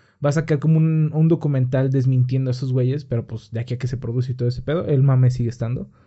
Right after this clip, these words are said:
Y, este, en todo este mame salió, este, resurgió una entrevista que le habían hecho a la Toya Jackson hace un buen de tiempo,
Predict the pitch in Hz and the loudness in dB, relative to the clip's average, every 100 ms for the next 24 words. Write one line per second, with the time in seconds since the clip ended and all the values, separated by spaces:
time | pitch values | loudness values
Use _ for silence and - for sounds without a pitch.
0 | _ _ _ _ _ 165 202 226 160 127 | _ _ _ _ _ 0 0 2 0 0
1 | 139 127 127 123 123 98 - - 160 160 | 2 4 6 4 2 0 -6 -2 4 4
2 | 160 190 196 196 196 185 185 185 175 - | 6 4 4 4 2 2 0 -2 -4 -4
3 | - 127 127 139 143 139 127 123 123 - | 0 4 6 6 4 0 0 0 0 -2
4 | 123 123 135 123 151 151 165 143 135 139 | 0 2 0 2 2 4 2 2 2 0
5 | - 127 123 117 123 127 127 120 101 123 | -2 -2 0 2 2 2 2 -2 0 2
6 | 123 123 123 127 123 - 147 135 131 135 | 2 2 0 0 0 0 2 2 2 2
7 | 135 127 127 131 123 170 | 0 0 -2 -2 0 -2